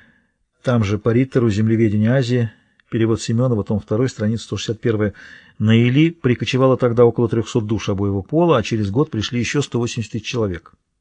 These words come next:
Они приняли подданство Китая и были поселены в различных местах провинции Или, а также на Юлдусе, высоком и обширном, притом весьма богатом пастбищами степном плато центрального Тяньшаня.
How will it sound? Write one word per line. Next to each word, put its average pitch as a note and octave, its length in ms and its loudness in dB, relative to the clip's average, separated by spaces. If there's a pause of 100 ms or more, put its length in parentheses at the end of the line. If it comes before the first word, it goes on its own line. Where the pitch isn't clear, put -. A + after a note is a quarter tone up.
(640)
Они D3+ 300 6
приняли A#2+ 300 4
подданство G#2+ 520 0
Китая G#3 480 2 (800)
и - 80 0
были A#3+ 200 4
поселены G3 480 6
в G3+ 40 4
различных D#3 420 4
местах C#3 320 2
провинции C3 560 4
Или, F3 220 4
а E3 100 2
также A#2 300 2
на A#2+ 60 6
Юлдусе, C3 580 2 (520)
высоком A#2+ 520 2
и A#2+ 40 6
обширном, D3+ 500 2
притом D#3 280 -6
весьма D#3+ 280 -2
богатом C#3 360 2
пастбищами C#3+ 540 2
степном C3+ 440 0
плато B2+ 300 4
центрального A#2+ 480 2
Тяньшаня. F#2+ 540 -4